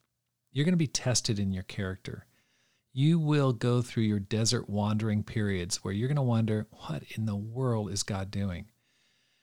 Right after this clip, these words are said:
When we moved to Ashland, Oregon to plant a church there, it shocked people so much that many former acquaintance,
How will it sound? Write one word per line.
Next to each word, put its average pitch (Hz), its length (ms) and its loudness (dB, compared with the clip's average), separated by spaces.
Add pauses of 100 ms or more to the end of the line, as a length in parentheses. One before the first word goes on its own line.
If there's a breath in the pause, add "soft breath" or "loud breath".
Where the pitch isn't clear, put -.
(160)
When 135 180 6
we 151 120 8
moved 180 260 6
to 143 120 0
Ashland, 117 500 4
Oregon 113 380 2
to 104 80 0
plant 107 300 0
a - 20 -2
church 110 380 0
there, 92 240 -4 (280)
it - 140 0
shocked 123 380 4
people - 500 -2
so - 300 4
much 120 340 2
that - 320 -4
many 151 260 6
former 139 400 4
acquaintance, 113 800 2